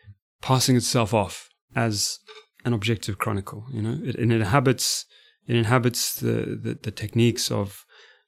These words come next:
of the chronicle, of the objective history. And, you know, that's exactly what the plague does when we have the doctor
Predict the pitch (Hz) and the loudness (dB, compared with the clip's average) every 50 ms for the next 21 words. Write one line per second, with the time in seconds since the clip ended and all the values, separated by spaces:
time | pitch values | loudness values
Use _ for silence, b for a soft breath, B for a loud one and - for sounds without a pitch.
0 | b - 120 107 104 98 - 113 101 - 123 120 120 117 120 - 120 117 110 110 | b -6 -4 -4 -4 -4 -6 -8 -2 2 4 4 4 4 4 2 2 4 4 2
1 | 107 95 95 107 104 107 98 95 113 113 - - 113 98 113 110 - - - - | 0 -2 -4 -6 -6 -4 -2 0 0 0 0 -2 -2 0 0 0 0 -2 -2 0
2 | 113 107 104 104 104 b b b b b b b b b b b b b _ - | 2 2 2 2 -2 b b b b b b b b b b b b b _ 2
3 | 143 139 139 139 139 143 135 - 180 180 165 143 156 156 156 - 139 123 151 143 | 4 6 6 8 8 6 6 6 6 6 6 6 6 4 4 2 2 2 2 2
4 | 135 - 156 135 131 127 - 131 113 - 123 120 120 117 151 151 123 110 107 - | 2 2 2 4 4 2 2 0 0 2 2 2 4 2 2 2 2 0 -4 -4
5 | - 120 113 113 110 110 117 117 107 107 117 113 107 101 113 110 - - - 123 | 0 2 4 4 4 4 2 2 2 2 0 0 2 2 0 0 0 -2 -2 0
6 | 120 131 147 | 0 0 -2